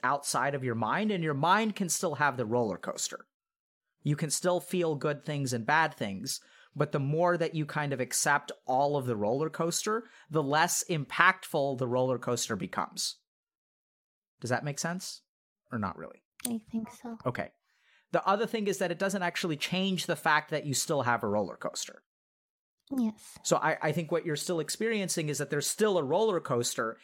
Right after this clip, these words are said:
Speaker 1: It's just the roller coaster, it's like you're more protected against the roller coaster. Does that, is that how it feels?
Speaker 2: It, it kinda, I guess. The, the fact that there's still a roller coaster.
Speaker 1: Yep.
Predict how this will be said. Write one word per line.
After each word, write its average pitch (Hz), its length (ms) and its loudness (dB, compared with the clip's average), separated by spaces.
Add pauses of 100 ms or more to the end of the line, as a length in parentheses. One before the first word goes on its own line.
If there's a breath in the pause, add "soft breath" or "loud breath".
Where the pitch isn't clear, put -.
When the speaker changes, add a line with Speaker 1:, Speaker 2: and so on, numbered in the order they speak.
(180 loud breath)
Speaker 1:
It's 160 180 0
just - 240 0
the 175 80 0
roller 180 380 2
coaster, 160 540 -2
it's 143 180 -4
like 156 160 -2
you're 165 100 0
more 156 280 0
protected 143 1000 0
against 120 420 -2
the 107 80 -2
roller 95 280 -2
coaster. - 440 -8 (1600)
Does 131 140 0
that, 147 200 0
is 160 80 -2
that 156 140 0
how 160 140 0
it - 80 -10
feels? 208 540 -4 (420)
Speaker 2:
It, 370 200 2
it 359 120 -4 (540)
kinda, 302 600 2 (340)
I 240 120 -6 (320)
guess. 254 220 -4 (320)
The, - 60 -8 (580)
the 262 60 2
fact - 320 -2
that 240 140 0 (240)
there's 220 200 0
still 254 340 2
a 220 60 4
roller 240 280 4
coaster. 208 460 -4
Speaker 1:
Yep. 208 240 6